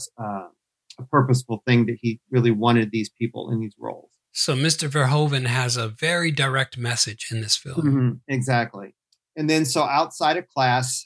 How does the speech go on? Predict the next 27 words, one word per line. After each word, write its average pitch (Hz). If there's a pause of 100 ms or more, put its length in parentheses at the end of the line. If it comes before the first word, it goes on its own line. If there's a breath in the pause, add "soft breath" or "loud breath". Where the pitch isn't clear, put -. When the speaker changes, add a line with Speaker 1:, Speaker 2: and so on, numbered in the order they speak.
Speaker 1:
uh, 135
we 131 (160)
get 147
another, 139
uh, 123 (100)
important 131
person 123 (100)
pop 113
up. 113 (480)
Uh, 127
they're 127
looking 135
at 127
their 135
scores, 135 (440)
uh, 117
and 139
they're, 127
uh, 113 (300)
basically 170
on 135
a 127
board 127
outside 120
their 120
classroom. 117
And, 113